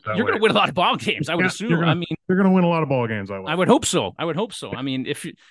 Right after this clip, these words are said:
Speaker 2: if you're losing a lot of ball games, only giving up forty-five to fifty points, yeah, yeah, that, that might be a little of a, you know, heart palpitation for some head coaches, I would think.
Speaker 1: Hey, I've,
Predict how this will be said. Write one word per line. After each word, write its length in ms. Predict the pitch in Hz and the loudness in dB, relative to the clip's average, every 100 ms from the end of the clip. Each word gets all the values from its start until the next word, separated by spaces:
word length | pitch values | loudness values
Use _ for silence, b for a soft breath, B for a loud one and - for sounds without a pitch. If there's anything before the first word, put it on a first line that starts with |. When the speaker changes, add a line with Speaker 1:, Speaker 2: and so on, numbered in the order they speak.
| _ | _
Speaker 2:
if 200 | 156 - | -6 0
you're 100 | 220 | 0
losing 400 | 208 403 494 294 | 2 0 0 -2
a 40 | |
lot 180 | 220 214 | 2 2
of 100 | 202 | 2
ball 220 | 196 185 | 0 -2
games, 280 | 175 175 170 | -4 -4 -4
only 200 | 170 175 | -4 -6
giving 260 | 165 160 156 | -4 -4 -4
up 140 | 156 | -6
forty-five 600 | - 170 165 156 180 156 | -8 -6 -4 -4 -4 -4
to 100 | 143 | -4
fifty 320 | 147 165 - 143 | -6 -8 -8 -8
points, 420 | 151 135 131 226 | -4 -4 -6 -10
yeah, 680 | 202 208 196 208 202 170 165 | -10 -8 -6 -6 -6 -6 -6
yeah, 420 | 156 160 160 139 | -6 -6 -6 -8
that, 300 | 156 160 156 | -10 -10 -8
that 100 | 147 | -10
might 220 | 156 156 | -8 -10
be 80 | 135 | -8
a 80 | 147 | -8
little 240 | 147 151 | -6 -4
of 140 | 139 120 | -4 -6
a, 40 | - _ _ _ _ | -8 _ _ _ _
you 120 | 131 | -8
know, 160 | 127 110 | -6 -4
heart 240 | - 165 | -4 -4
palpitation 580 | 143 117 113 127 113 117 | -6 -10 -10 -10 -8 -10
for 160 | 101 110 | -12 -12
some 160 | 113 | -12
head 160 | 107 95 | -12 -10
coaches, 320 | 110 95 92 | -12 -12 -12
I 80 | 90 | -12
would 140 | 85 | -14
think. 120 | - | -4
Speaker 1:
Hey, 100 | 147 | 0
I've, 180 | 139 139 | 0 -2